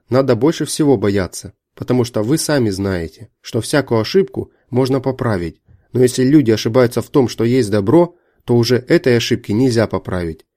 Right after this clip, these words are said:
а это и делают эти самозванные пастыри. После этого Иисус сказал: "Хотел я здесь, в Иерусалиме,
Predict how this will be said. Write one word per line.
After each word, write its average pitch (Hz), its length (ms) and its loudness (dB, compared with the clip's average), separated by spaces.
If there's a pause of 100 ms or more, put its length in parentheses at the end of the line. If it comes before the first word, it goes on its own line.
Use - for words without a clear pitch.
(280)
а 123 140 2
это 160 180 2
и 139 80 4
делают 107 500 2
эти 135 220 -6
самозванные 101 680 -2
пастыри. 87 600 -10 (540)
После 127 280 -2
этого 120 240 2
Иисус 139 240 -2
сказал: 113 520 -4 (320)
"Хотел - 400 0
я 156 120 2
здесь, 143 380 2 (140)
в 113 80 -4
Иерусалиме, 147 720 0